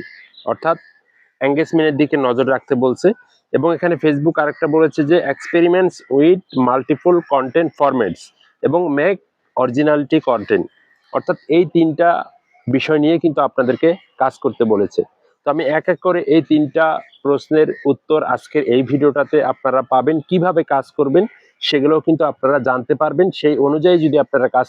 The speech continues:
করতে পারেন, আপনি হান্ড্রেড পার্সেন্ট আপনার পেজে আপনি কনটেন্ট মনিটাইজেশন নিয়ে আসতে পারবেন। তো আমরা এক নম্বরে চলে যাচ্ছি, focus on engagement, অর্থাৎ Facebook বলতেছে আপনারা যে ভিডিওগুলো তৈরি করতেছেন সেই ভিডিওর মধ্যে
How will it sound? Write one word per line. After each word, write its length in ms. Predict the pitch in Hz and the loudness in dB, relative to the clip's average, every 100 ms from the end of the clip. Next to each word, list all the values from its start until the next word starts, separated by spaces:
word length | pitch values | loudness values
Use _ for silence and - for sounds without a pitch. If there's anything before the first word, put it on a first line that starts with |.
| - | -4
করতে 220 | 143 - | -6 -4
পারেন, 240 | 135 135 202 - - - | -2 -2 -2 -8 -20 -6
আপনি 240 | 131 - | -6 -4
হান্ড্রেড 360 | 131 151 156 160 - | -4 -2 -2 -2 -2
পার্সেন্ট 380 | 151 - 202 226 _ _ | -4 0 -2 -2 _ _
আপনার 300 | 120 - 143 131 | -6 -4 -4 -2
পেজে 220 | 143 131 139 | 0 0 0
আপনি 180 | 131 147 | -2 -2
কনটেন্ট 420 | 135 123 151 143 | -2 -2 -2 0
মনিটাইজেশন 640 | 127 123 117 123 - 190 233 - - - | 0 0 0 -2 0 0 0 -6 -12 -2
নিয়ে 200 | 113 139 | 2 2
আসতে 220 | 131 - | 0 -4
পারবেন। 340 | - 98 90 - - - - | -2 -2 -2 -6 -10 -16 -4
তো 40 | |
আমরা 220 | 156 180 190 | -2 0 0
এক 200 | 151 151 | -2 -2
নম্বরে 280 | 180 175 190 | 0 0 0
চলে 220 | 180 156 | 2 2
যাচ্ছি, 320 | 143 143 - 214 254 _ _ _ - | 4 0 2 -2 -2 _ _ _ -4
focus 340 | 156 190 196 - - | -2 0 0 0 0
on 80 | 156 151 | 0 2
engagement, 640 | 139 147 160 - 120 90 - - - _ - - - - | 0 2 0 0 0 -2 -8 -20 -20 _ -20 -20 -20 -8
অর্থাৎ 300 | 139 139 185 - | -2 -2 -2 -2
Facebook 340 | 156 156 170 135 | -2 0 2 2
বলতেছে 460 | 131 135 170 151 143 - - - _ _ | 0 0 -2 0 -2 -2 -12 -20 _ _
আপনারা 380 | 147 - 175 180 | -4 -2 0 2
যে 120 | 156 | 2
ভিডিওগুলো 520 | 160 117 135 165 165 180 | 0 0 2 2 2 0
তৈরি 320 | - 135 143 | 2 2 2
করতেছেন 520 | 156 143 165 151 135 143 214 | -2 -2 -2 0 -2 -2 -8
সেই 280 | - - 160 | -10 0 0
ভিডিওর 440 | 131 123 135 156 151 | 2 0 2 2 2
মধ্যে 340 | 156 143 139 | 0 0 -2